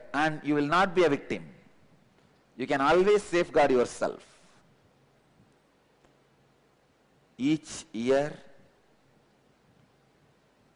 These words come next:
millions of people lose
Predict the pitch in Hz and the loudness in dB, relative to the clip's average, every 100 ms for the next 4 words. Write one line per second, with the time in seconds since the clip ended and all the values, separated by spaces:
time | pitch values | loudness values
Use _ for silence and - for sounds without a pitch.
0 | _ _ _ _ _ _ _ _ _ _ | _ _ _ _ _ _ _ _ _ _
1 | _ _ _ _ _ _ _ _ _ _ | _ _ _ _ _ _ _ _ _ _
2 | _ _ _ _ _ _ 95 113 139 160 | _ _ _ _ _ _ -10 -6 -4 -2
3 | 175 165 - 143 - 139 139 127 113 123 | -4 -8 -10 -12 -6 -6 -4 -4 -2 -2
4 | 139 131 - | -2 -4 -12